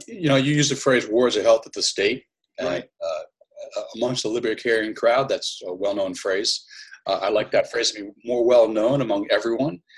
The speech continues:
Speaker 2: Yes.
Speaker 1: Uh, can you explain what you mean by "war is the health of the state"?
Speaker 2: Well, it, it, the passage that you read is, is Madison, you know, explaining that, that war is the pa-, and there's other, uh, other clauses in that same paragraph. You know, "War is the parent of armies. From these flow debt and taxes, and debt and taxes are the instruments that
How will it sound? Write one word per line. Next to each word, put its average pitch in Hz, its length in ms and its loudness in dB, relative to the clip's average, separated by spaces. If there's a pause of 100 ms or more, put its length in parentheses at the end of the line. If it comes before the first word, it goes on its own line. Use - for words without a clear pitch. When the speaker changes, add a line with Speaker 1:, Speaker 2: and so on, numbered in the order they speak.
(220)
Speaker 2:
Yes. 123 180 -6
Speaker 1:
Uh, - 40 -8
can - 320 -10
you 170 60 -2
explain 156 260 2
what 156 100 4
you 131 80 -4
mean 143 200 4
by 113 80 4
"war 110 280 2
is 104 100 -4
the 104 40 -2
health 107 240 -2
of 104 60 -16
the 98 80 -6
state"? 98 420 0
Speaker 2:
Well, 185 460 -2
it, 190 120 -10 (200)
it, 185 280 -12
the 147 80 -8
passage 170 520 -4
that 165 100 -8
you 151 220 -4
read 156 400 -2
is, 131 240 -8
is 127 200 -16
Madison, 135 560 -10
you 135 80 -10
know, 131 120 -8
explaining 151 600 -10
that, 117 220 -6 (140)
that 127 100 -12 (120)
war 135 260 -6
is 120 100 -6
the - 140 -20
pa-, 139 180 -12
and 127 300 -16
there's 117 200 -10 (100)
other, 127 160 -4
uh, - 520 -12
other 117 260 -6 (140)
clauses 131 480 -4
in 113 80 -12
that 113 180 -12
same 117 300 -8
paragraph. 127 560 -2
You 113 80 -10
know, 113 100 -8
"War 117 300 -4
is 117 80 -6
the - 80 -18
parent 123 300 -6
of 113 80 -6
armies. 120 360 -6
From 120 220 -8
these 120 280 -6
flow 120 220 -2
debt 117 280 -2
and 110 100 -20
taxes, 123 540 -6
and 113 160 -20
debt 120 180 -4
and 113 100 -20
taxes 117 440 -10
are 120 120 -8
the 113 80 -16
instruments 113 500 -14
that 113 120 -18